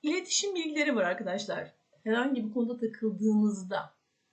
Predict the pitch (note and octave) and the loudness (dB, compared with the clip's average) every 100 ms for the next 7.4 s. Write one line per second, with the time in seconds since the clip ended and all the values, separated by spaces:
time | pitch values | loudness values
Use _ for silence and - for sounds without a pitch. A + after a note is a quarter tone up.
0 | _ G#3+ A#3+ A#3+ A3+ F#3 D#3+ D#3 D3+ - | _ 2 2 0 -2 -4 -4 -6 -6 -8
1 | - - - D#4+ E4 D#4+ E4 C4 B3+ C#4 | -8 -10 -10 -10 -8 -6 -6 -2 0 0
2 | D#4+ - C4+ B3 A#3 B3 B3+ A3 G3 F#3+ | -2 -4 -2 0 2 2 2 0 0 -4
3 | G3+ B3 F#3+ F3+ A3 A3+ C#4 G#3+ F#3 F#3+ | -4 -4 -4 -4 -4 -2 0 2 0 -2
4 | E3+ - - F3 E3+ F3+ G#3 A3 G3+ D#4+ | -6 -8 -8 -10 -10 -4 -2 0 0 0
5 | D4 C4 B3+ A#3+ B3 C4 A#3+ C4 A#3 A3 | 2 4 4 2 0 -4 -4 0 2 2
6 | A3 A#3+ C4+ C4 C4+ - G3 C4 C#4 C4+ | 0 0 2 2 -2 -6 -6 -6 -4 -6
7 | B3 B3 A#3 A#3 | -6 -6 -6 -8